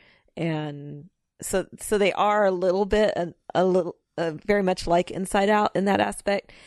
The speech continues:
And so I think when, when you actually have the stuffed animals on screen, I think that there is aspects of the story that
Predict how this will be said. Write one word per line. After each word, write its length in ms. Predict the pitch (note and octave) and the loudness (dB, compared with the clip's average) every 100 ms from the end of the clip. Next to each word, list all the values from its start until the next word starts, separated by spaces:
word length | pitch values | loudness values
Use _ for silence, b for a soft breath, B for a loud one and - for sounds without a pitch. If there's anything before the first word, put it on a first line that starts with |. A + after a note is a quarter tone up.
| B - | B -2
And 120 | G#3 | -2
so 300 | - A3 G#3 | 0 0 2
I 100 | - | 0
think 320 | G#3+ B3+ A#3 - | 0 -2 0 0
when, 280 | A#3 G#3+ - | 0 -2 -2
when 240 | G3 G#3+ | 0 2
you 100 | G#3 G#3 | 4 2
actually 420 | G3 - G3 F#3+ | 2 -2 -2 -2
have 600 | F3 F#3+ F#3 F#3 F3 _ _ _ _ _ _ _ _ _ - _ | -2 2 2 2 -2 _ _ _ _ _ _ _ _ _ -20 _
the 200 | D#3 F#3+ | -2 -2
stuffed 300 | - G3+ G#3 | 2 0 2
animals 540 | F#3 F#3 F3+ E3+ D#3 - | 0 0 0 0 -2 -2
on 240 | F3+ F3 | 0 -2
screen, 760 | E3+ - F#3+ F#3 D#3 D#3+ - G3+ _ _ _ _ _ _ _ _ _ _ | -6 -2 0 2 0 -8 -14 -18 _ _ _ _ _ _ _ _ _ _
I 120 | - F#3+ | -2 -2
think 300 | - G#3 - | 0 -2 0
that 180 | F#3 - | -4 2
there 180 | F#3 F#3+ | 2 4
is 180 | F#3+ - | 0 0
aspects 580 | F3 F#3 - F3+ - - | 0 0 0 -2 0 -4
of 100 | E3 | -2
the 100 | E3+ | -4
story 460 | - F3+ F#3 E3+ | 0 2 4 4
that 260 | E3 E3 - | 2 0 -4